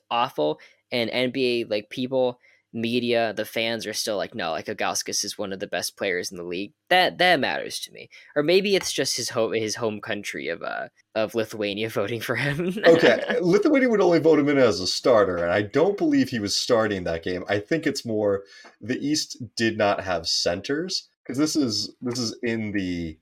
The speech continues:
Speaker 2: Brad Miller as an all-star center. This is Jamal Magloire makes two all-star center ranges. This, uh, this was
Speaker 1: I didn't
Speaker 2: not
Speaker 1: think we
Speaker 2: good
Speaker 1: had
Speaker 2: times.
Speaker 1: Magloire. Did you have Magloire on this list at all?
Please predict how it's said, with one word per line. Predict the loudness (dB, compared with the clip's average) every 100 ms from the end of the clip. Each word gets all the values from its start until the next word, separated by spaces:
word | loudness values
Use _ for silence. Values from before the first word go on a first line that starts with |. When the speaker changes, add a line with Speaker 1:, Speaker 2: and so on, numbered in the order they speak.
| -16
Speaker 2:
Brad | -4 2 4 4 2
Miller | 0 0 0 -2
as | -4
an | -2
all-star | -2 -2 -2 -2
center. | -2 -4
This | -2 -4
is | -4 -8 -10 -16 _ -8
Jamal | -4 -2 2 2 2
Magloire | -2 -6 -4 0 0 0
makes | -2 -4 -6
two | -4 -4 -4
all-star | -2 -2 -2 -2 -2 -6 -14 -20 _
center | -6 0 2 2 0
ranges. | 0 0 -2 -6 -8
This, | -6 -2
uh, | 0 2 0 -4 _ _
this | -6
was | -4 -2
Speaker 1:
I |
didn't | -2 0
Speaker 2:
not | 0 0
Speaker 1:
think | -4
we | -4
Speaker 2:
good | -4
Speaker 1:
had | 0 0 0 -2
Speaker 2:
times. | -6 -6
Speaker 1:
Magloire. | -4 -2 -2 -2 -4 -10 _ _ -8
Did | -4
you | 0
have | 0
Magloire | 0 -2 -4 -4 -4
on | -8
this | -8 -8
list | -6 -6 -6
at |
all? | -8 -8 -10 -14